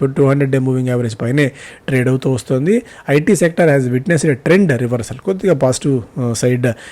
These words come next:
ఎందుకంటే మార్కెట్స్ వొలటాలిటీలో ఉన్నప్పుడు, అనిశ్చితిలో ఉన్నప్పుడు ఐ టీ, ఫార్మా, ఎఫ్ ఎం సీ జీ లాంటి వైపే జనాలు ఎక్కువగా మొగ్గు చూపిస్తారు, ఇంట్రెస్ట్ చూపిస్తారు కొనుగోలు చేయడానికి. సన్ఫార్మా, సన్ఫార్మాను ఫిఫ్టీన్ నాట్ సెవెన్ దగ్గర బై చేసి ఫోర్టీన్ సిక్స్టీ స్టాప్ లాస్ పెట్టుకొని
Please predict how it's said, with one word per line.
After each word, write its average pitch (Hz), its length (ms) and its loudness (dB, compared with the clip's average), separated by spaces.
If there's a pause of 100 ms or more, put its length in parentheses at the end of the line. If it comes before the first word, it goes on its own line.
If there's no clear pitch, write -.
(160)
ఎందుకంటే 135 320 0
మార్కెట్స్ 127 440 0
వొలటాలిటీలో 135 580 2
ఉన్నప్పుడు, 131 300 0
అనిశ్చితిలో 143 480 0
ఉన్నప్పుడు 135 500 0 (380)
ఐ 139 120 4
టీ, 175 320 2 (380)
ఫార్మా, 151 480 2 (300)
ఎఫ్ 131 140 -2
ఎం 160 120 4
సీ 156 140 0
జీ 147 100 2
లాంటి 131 240 2
వైపే 135 400 2
జనాలు 131 320 0
ఎక్కువగా 135 300 0
మొగ్గు 131 220 -4
చూపిస్తారు, 131 360 -4
ఇంట్రెస్ట్ 127 480 -4
చూపిస్తారు 135 400 -4
కొనుగోలు 135 440 -2
చేయడానికి. 139 460 -2 (300)
సన్ఫార్మా, 180 640 2 (180)
సన్ఫార్మాను 170 560 2
ఫిఫ్టీన్ 160 320 2
నాట్ 151 180 2
సెవెన్ 143 240 2
దగ్గర 139 180 2
బై 127 280 0
చేసి 226 320 0
ఫోర్టీన్ 147 380 0
సిక్స్టీ 170 280 -2
స్టాప్ 139 300 -2
లాస్ 139 200 0
పెట్టుకొని 143 440 0